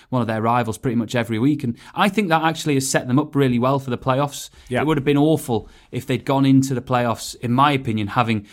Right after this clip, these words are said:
Speaker 1: played, with no disrespect to them, but their last five or six games have been against your Yeovils, your Oldhams, your
Speaker 2: Port Vale, Cambridge.
Speaker 1: Yeah, exactly,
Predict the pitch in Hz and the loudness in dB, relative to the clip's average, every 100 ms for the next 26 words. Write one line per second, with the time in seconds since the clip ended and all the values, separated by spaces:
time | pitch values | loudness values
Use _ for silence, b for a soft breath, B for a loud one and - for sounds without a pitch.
0 | B - 120 110 113 107 123 113 104 110 | B -2 -2 0 -2 0 0 0 -4 -6
1 | - 135 - 110 98 110 110 110 104 - | -2 -2 0 -4 -4 -4 -4 -4 -6 0
2 | 123 113 107 - - - 110 107 107 110 | 0 0 -2 -4 -6 -4 -2 -2 -4 -2
3 | 104 107 107 - 107 117 117 104 107 104 | -2 -4 -6 -4 0 2 0 0 -4 -4
4 | 117 110 110 104 104 101 - 110 - 156 | -2 -2 -2 -4 -6 -6 -8 -8 -2 2
5 | 147 117 123 110 104 123 110 135 127 - | 2 2 -2 -2 -2 -2 0 -2 -2 -2
6 | 160 - 120 101 | -2 0 -2 -2